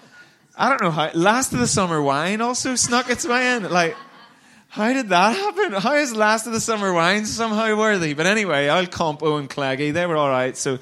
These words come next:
we were allowed to watch them too, right? So Songs of Praise and Last of Summer Wine.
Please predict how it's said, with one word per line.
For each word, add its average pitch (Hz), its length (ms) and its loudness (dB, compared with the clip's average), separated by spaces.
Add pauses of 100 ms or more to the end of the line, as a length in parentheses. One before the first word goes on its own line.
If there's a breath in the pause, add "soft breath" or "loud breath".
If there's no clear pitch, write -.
(220 loud breath)
we 175 100 2
were 180 120 4
allowed 165 160 4
to 160 80 0
watch 151 200 0
them 147 200 -6
too, 147 280 -2
right? 131 240 -2 (460 loud breath)
So 196 120 -2
Songs 233 320 0
of 214 80 -10
Praise 226 300 2
and 202 100 -2
Last 185 220 0
of 180 60 -8
Summer 180 180 -2
Wine. 175 180 -2